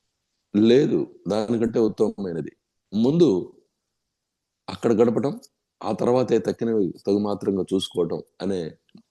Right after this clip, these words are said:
నియమం ఎవడైతే పెట్టుకున్నాడో వాడు ఈ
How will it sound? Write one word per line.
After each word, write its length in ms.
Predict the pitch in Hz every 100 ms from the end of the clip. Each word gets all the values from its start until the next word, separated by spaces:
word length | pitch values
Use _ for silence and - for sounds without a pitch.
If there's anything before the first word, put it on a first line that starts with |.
| _ 85
నియమం 320 | 101 117 113
ఎవడైతే 400 | 90 92 101 92
పెట్టుకున్నాడో 640 | 82 80 - 90 104 202 - _ _ - 95
వాడు 460 | 101 120 104 71 - - _ _ _ -
ఈ 200 | 104